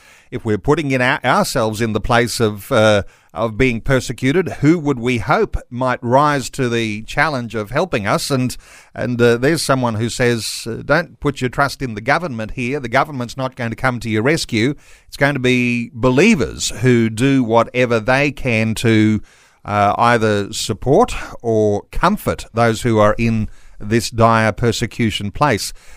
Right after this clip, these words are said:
Uh, this is, this brings us back to our question today and the way that you might resource, uh, the persecuted church, Ashley. There's lots of ways that you can do that, and, uh, prayer being the very start, doesn't cost anything to pray, but it takes some commitment.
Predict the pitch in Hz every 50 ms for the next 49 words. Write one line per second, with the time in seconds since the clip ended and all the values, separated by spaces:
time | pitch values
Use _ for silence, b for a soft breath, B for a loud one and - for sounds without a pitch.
0 | b b - 107 - - 175 165 - - 139 123 107 - - 120 139 135 - -
1 | - 143 131 110 110 - - 127 120 117 - - 120 110 104 101 101 92 - -
2 | 135 123 - - - 95 87 87 - 98 90 73 64 67 82 110 131 95 104 110
3 | 110 104 101 104 117 120 120 107 110 107 104 101 104 101 104 110 113 113 - 98
4 | 104 101 - - - 139 117 82 76 - - - - - b b b b b b
5 | b b b - 78 64 55 - 104 107 107 104 - 131 131 123 - 113 104 -
6 | 117 107 98 101 98 - - 127 123 120 - - - - - - - - 101 107
7 | - - 95 - - 76 110 107 98 113 113 120 - - 139 120 117 123 120 113
8 | 107 104 101 98 - - - 107 110 104 92 107 101 - - 104 98 98 135 147
9 | 165 127 90 67 - 110 - - - - - 110 110 113 113 - 110 110 107 110
10 | 98 123 120 113 - 120 104 - _ - - - 139 147 165 151 123 123 120 120
11 | 117 117 117 - - 117 110 123 120 107 104 104 98 - - - - 143 160 160
12 | 113 104 117 - b b b b b b b b 113 107 - 95 - - - 151
13 | 151 - - 135 131 170 175 - 123 101 85 78 87 - - 131 139 123 92 85
14 | 90 107 110 - - 127 120 107 - - 113 101 98 - - 117 135 - - -
15 | 73 85